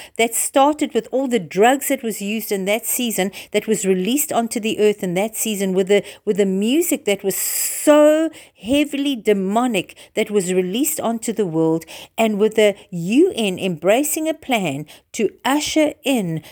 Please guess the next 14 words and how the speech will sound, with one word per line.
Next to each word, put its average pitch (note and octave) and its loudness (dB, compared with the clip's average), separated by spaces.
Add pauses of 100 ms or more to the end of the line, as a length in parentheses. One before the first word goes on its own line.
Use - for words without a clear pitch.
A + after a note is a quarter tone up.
(140)
the G3 6
fullness C#4 -2
of F3+ -4
the F3 0
kingdom A#3+ -4
of G#3 -8
darkness F#3 0
on F#3+ -4
earth. F3 0 (220)
Remember, B3 2 (320)
Babel G#3+ 2 (580)
was G3 2
one A3 2
nation, B3+ -2